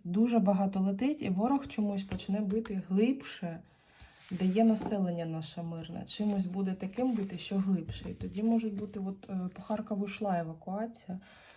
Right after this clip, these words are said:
тому, мабуть, воно і показує, що ще будуть люди їхати. Полтава найближчі дні. Відбиваєтесь від чого?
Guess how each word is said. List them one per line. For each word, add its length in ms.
тому, 260
мабуть, 380
воно 220
і 40
показує, 800
що 460
ще 180
будуть 340
люди 200
їхати. 560
Полтава 640
найближчі 720
дні. 320
Відбиваєтесь 840
від 140
чого? 340